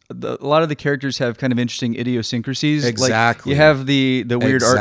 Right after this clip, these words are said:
Speaker 1: dealer
Speaker 2: Exactly.
Speaker 1: guy with the cat thing. Um,
Speaker 2: Exactly.
Speaker 1: there's a character that we didn't even talk about, the pimp guy who he visits, like, in jail or prison or
Speaker 2: Yes.
Speaker 1: whatever, who,
Speaker 2: Yes.
Speaker 1: who's gotta stammer when he talks.
Speaker 2: Right.
Speaker 1: His part is like, "Those s-,
Speaker 2: Yes.
Speaker 1: sons of bitches."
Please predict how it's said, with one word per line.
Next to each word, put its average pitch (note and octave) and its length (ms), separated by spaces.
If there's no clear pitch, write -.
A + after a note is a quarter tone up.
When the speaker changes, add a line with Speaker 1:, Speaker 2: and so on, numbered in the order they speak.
Speaker 1:
dealer B2+ 220
Speaker 2:
Exactly. A#2+ 80
Speaker 1:
guy B2 160
with B2 120
the A#2+ 60
cat B2 320
thing. B2+ 340
Um, A2 60
Speaker 2:
Exactly. F#2+ 680
Speaker 1:
there's D3 160
a C#3 60
character D#3+ 300
that D3 80
we C#3 80
didn't D3 100
even C3 140
talk C3+ 240
about, A#2 240
the A2 80
pimp C#3 360
guy A#2+ 240
who A#2+ 280
he A#2 180
visits, A2 480
like, A2+ 160
in G#2+ 220
jail A#2+ 360
or A2+ 100
prison A2 360
or A2+ 40
Speaker 2:
Yes. - 20
Speaker 1:
whatever, A2+ 240
who, G2+ 60
Speaker 2:
Yes. G#2+ 320
Speaker 1:
who's A#2 580
gotta B2 300
stammer - 1040
when B2 100
he A#2+ 80
talks. A#2 400
Speaker 2:
Right. G#2+ 240
Speaker 1:
His B2+ 180
part D3+ 140
is B2+ 80
like, C3 140
"Those B2+ 220
s-, - 1200
Speaker 2:
Yes. A2 220
Speaker 1:
sons D#3 300
of B2+ 80
bitches." C#3 500